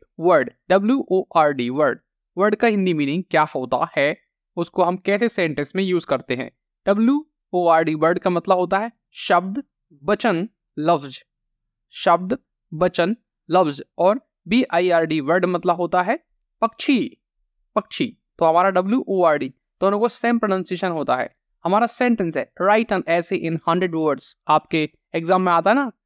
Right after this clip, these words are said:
कि "सौ शब्दों में एक निबंध लिखें और लिखिए", तो आप निबंध लिख दीजिए, "Write an essay in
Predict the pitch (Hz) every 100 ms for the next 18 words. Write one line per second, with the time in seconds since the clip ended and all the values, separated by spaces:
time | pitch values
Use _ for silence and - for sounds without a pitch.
0 | _ _ _ 180 - 220 247 262 - 220
1 | 185 185 190 190 190 196 165 156 175 151
2 | 143 151 127 - 214 254 180 - 113 -
3 | _ _ _ _ _ 131 139 151 156 165
4 | 147 147 190 180 269 339 _ _ _ _
5 | - 180 233 240 220 180 180 196 175 170